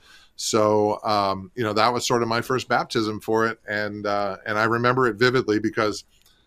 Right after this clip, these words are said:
they also had a ventanita window. Um, I also had a café con leche, super sugary, super creamy. And I was like, "Yeah, I could live here sort of,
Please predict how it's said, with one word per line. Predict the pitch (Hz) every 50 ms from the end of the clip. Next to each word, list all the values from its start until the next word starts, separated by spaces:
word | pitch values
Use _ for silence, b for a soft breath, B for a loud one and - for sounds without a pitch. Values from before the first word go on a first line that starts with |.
| _ _ -
they | 117 127 139
also | 139 139 135 135 - 117 107
had | 117 110 107
a | 107
ventanita | 98 110 110 104 - 110 107 110 110 110 - 104
window. | 107 110 110 113 113 113 110 113 117 110 _ -
Um, | 107 107 104 104 101 101 98 - -
I | 101 101 101
also | 104 117 120 - - 117 110
had | 117 110 113
a | 107
café | - - 110 - - 107
con | - 110 110
leche, | 104 107 104 - - 113 110 107 107 110 b b b b b b b -
super | - - - - - - 123 120 123 123 123 127 113
sugary, | - - 127 120 110 117 113 113 113 113 113 117 117 107
super | - - - 117 117 113 120 131
creamy. | 123 - 120 113 113 113 110 107 113 110 _ b b b b b b b b -
And | 117 110 107
I | 107 107 107 110
was | 110 101 110
like, | 110 107 101 _ _
"Yeah, | - 131 120 123
I | 143
could | - - 139
live | 123 120 107
here | 110 113 107 107
sort | - - - 110 107 107
of, | 98